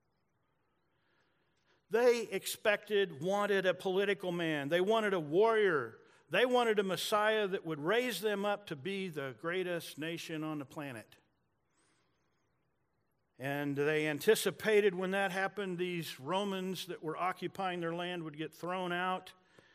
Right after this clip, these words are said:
and they would be the envy of the world because of not only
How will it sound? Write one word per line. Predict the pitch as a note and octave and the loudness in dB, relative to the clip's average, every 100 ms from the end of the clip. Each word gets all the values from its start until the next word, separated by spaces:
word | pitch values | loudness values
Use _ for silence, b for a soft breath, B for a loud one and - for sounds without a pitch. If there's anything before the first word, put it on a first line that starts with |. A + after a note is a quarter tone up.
| b b b | b b b
and | D3+ D3+ D3 | -4 -2 -2
they | C#3 F3 F#3+ | 0 0 2
would | E3 C#3+ | 0 -4
be | B2+ E3+ F3 E3 D#3+ C3+ b b b - | -4 -2 -2 -4 -6 -12 b b b -10
the | C#3+ E3+ | -6 -2
envy | A3+ A3+ A3+ | -2 -2 2
of | A3 | 2
the | G3 | 2
world | F3+ F#3 E3 C3 | 0 2 2 0
because | C3 - E3 D3+ | -6 -4 -4 -4
of | C3 | -4
not | D#3 E3+ E3+ | -2 -2 0
only | F#3 F3+ E3+ E3 D#3 | -2 0 0 0 -4